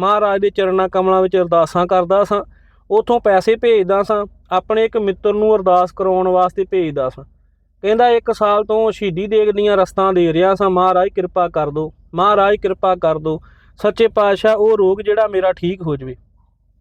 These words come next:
ਮਹਾਰਾਜ ਨੇ ਕਲਾ ਵਰਤਾਈ। ਕਹਿੰਦਾ, "ਮੈਂ ਉੱਥੇ ਪਾਠ ਵੀ ਕਰਨੇ ਤੇ ਅਰਦਾਸਾਂ ਕਰਨੀਆਂ, ਮਹਾਰਾਜ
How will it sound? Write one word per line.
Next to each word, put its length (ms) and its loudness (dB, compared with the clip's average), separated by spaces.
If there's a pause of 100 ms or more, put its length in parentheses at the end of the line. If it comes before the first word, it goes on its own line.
(280)
ਮਹਾਰਾਜ 480 2
ਨੇ 120 -2
ਕਲਾ 280 2
ਵਰਤਾਈ। 500 0 (480)
ਕਹਿੰਦਾ, 280 -2
"ਮੈਂ 140 0
ਉੱਥੇ 280 0
ਪਾਠ 360 0
ਵੀ 140 -4
ਕਰਨੇ 340 0
ਤੇ 100 0
ਅਰਦਾਸਾਂ 420 0
ਕਰਨੀਆਂ, 400 0
ਮਹਾਰਾਜ 640 2